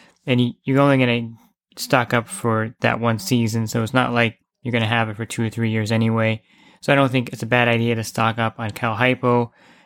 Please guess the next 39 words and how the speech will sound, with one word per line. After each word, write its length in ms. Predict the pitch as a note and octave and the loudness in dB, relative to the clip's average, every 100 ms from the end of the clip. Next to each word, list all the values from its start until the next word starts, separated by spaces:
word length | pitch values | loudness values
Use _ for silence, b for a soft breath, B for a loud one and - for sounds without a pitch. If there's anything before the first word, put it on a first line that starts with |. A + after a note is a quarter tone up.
| b | b
Uh, 100 | B2 - | -8 -6
if 160 | B2+ | -6
you 80 | C3 | -2
use 160 | B2 A2 | -2 0
dichlor, 480 | B2 A#2+ - B2 | 0 0 0 -2
get 120 | A#2 A2+ | -2 -4
some 160 | A2 | -4
dichlor. 720 | A#2 A2 A2 A#2+ A2+ A2 A2+ - b b b | 0 0 0 -2 -2 0 -2 -6 b b b
And 100 | C3+ | -2
of 80 | B2 | 0
course, 360 | C#3 B2+ A2+ - | 2 2 2 0
get 100 | D3 | 0
some 160 | C#3+ | 2
extra 260 | B2+ A#2 B2 | 0 0 -2
buckets 380 | B2+ A#2+ A#2+ A#2+ | 0 0 -2 -4
of 100 | G#2+ | -4
trichlor 480 | - A#2 - A#2 | 0 0 0 -4
tablets 460 | - A#2+ A2 A2+ A2 | 0 0 2 0 -2
just 160 | C3+ C3 | -2 -2
in 60 | |
case 280 | B2 C3 A2+ | 0 0 0
the 60 | A#2 | -2
shortage 480 | - B2+ A#2 A2 | 0 0 0 -2
goes 180 | B2 A#2 | -2 -2
into 140 | A2+ A2 | -2 -4
two 180 | - | -4
thousand 340 | A#2 A#2+ A2 A2 | -2 -2 -2 -6
twenty-two. 720 | - A#2+ A2 - B2+ A#2+ A#2+ b b b b b | -4 -2 -2 0 0 2 -2 b b b b b
And 140 | C#3+ C3+ | -2 2
I 80 | C3 | 2
don't 160 | B2+ | 2
think 160 | C3 A#2 | 0 -2
there's 120 | A#2 | -2
gonna 100 | A#2+ | -4
be 160 | A2 A2+ | -2 -2
a 60 | |
huge 460 | G#2+ - B2+ - - | -2 -4 -4 -4 -4
price 300 | A#2+ A#2 - | -2 -2 0
difference. 560 | B2+ - A#2+ A#2 A2+ | -4 -2 -4 -4 -8